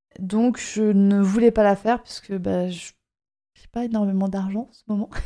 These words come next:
<laughs> J'ai pas énormément d'argent, donc je voulais pas la faire. Donc pour info, moi la gastroscopie du coup a coûté deux cent quatre-vingt-dix euros. Donc, euh, gastroscopie, sédation et une nuit au box.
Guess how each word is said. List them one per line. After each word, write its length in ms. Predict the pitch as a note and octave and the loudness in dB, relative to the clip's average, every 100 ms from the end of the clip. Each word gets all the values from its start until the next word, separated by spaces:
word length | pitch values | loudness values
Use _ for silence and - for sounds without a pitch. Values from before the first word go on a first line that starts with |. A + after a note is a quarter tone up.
| - | 0
<laughs> 1160 | A#3+ - C4 - _ _ _ - - - C#4+ - | 0 0 -6 -8 _ _ _ -16 -10 -8 -8 -8
J'ai 160 | - | -10
pas 320 | - A#3+ - - | -2 0 0 0
énormément 440 | A3 A#3+ A#3 A3 | 0 2 0 0
d'argent, 320 | G#3+ G3+ G#3 | 2 0 0
donc 120 | C4 G3+ | -4 -4
je 80 | |
voulais 140 | G3+ G3 | -4 -4
pas 120 | G#3+ | 0
la 120 | G#3+ | -2
faire. 300 | G3+ G#3 B3 _ _ _ _ | -2 -4 -6 _ _ _ _
Donc 220 | G#3 G3 - | -4 -4 -4
pour 200 | - D4 | 0 2
info, 540 | C#4+ - A#3+ D4 - _ _ - | 2 2 0 0 -4 _ _ -2
moi 160 | G3+ B3+ | 0 2
la 100 | G#3 | 4
gastroscopie 840 | G#3 A3 - C#4 - A3 - D#4 | 4 2 -2 -6 -4 -4 -2 -2
du 140 | A3+ | -2
coup 360 | - - C#4+ D#4 - | -6 -2 0 0 0
a 120 | G#3 | -2
coûté 480 | - - C4+ C#4+ - | -2 -6 0 0 0
deux 120 | G3+ | -4
cent 220 | A#3 - C#4+ | -4 -4 -2
quatre-vingt-dix 640 | A#3+ - A3+ A3 A3 B3 | -4 -4 0 0 2 0
euros. 260 | A#3+ F#3+ - _ _ _ _ _ _ _ _ _ | 0 0 -6 _ _ _ _ _ _ _ _ _
Donc, 320 | F#3+ G3 G3 | -4 -2 0
euh, 100 | G3+ | 0
gastroscopie, 760 | F#3+ G#3+ G#3+ B3+ - A#3+ - C4 | 4 2 2 -2 0 -4 -2 -2
sédation 800 | - A3+ G#3 G#3 - B3 C#4+ - | 0 2 2 2 -2 -2 -2 -2
et 280 | - A3 - | 0 0 0
une 140 | A3 A#3 | 2 4
nuit 180 | A#3 | 6
au 60 | A3+ | 4
box. 340 | G3 G3 - | 0 -6 -16